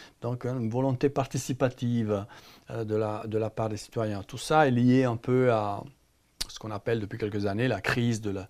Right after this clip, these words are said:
de la représentativité politique, la crise des systèmes représentatifs de démocratie aussi. Donc je pense qu'il y a quand même un,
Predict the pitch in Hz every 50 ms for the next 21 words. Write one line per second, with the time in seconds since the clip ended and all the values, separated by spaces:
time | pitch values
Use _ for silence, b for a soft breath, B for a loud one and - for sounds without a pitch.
0 | B B B B B B - 104 98 - 104 117 123 120 - 135 120 110 110 113
1 | 107 - 113 101 - 120 110 110 104 - 110 101 - 110 123 143 135 - - 123
2 | 123 123 113 104 95 110 - - 127 117 110 101 101 101 - - 110 - - -
3 | 110 110 113 110 107 107 107 104 110 101 107 107 - 123 117 113 - 117 113 113
4 | 107 104 104 95 104 101 101 101 - 143 135 127 - - 117 113 110 B B B
5 | B B B B - 107 - - - - 113 107 - B B B B B B B
6 | B B B B - 156 156 143 143 143 - - 185 208 214 - - - 139 131
7 | 156 180 185 - 196 185 180 180 180 180 175 165 147 139 135 127 123 117 113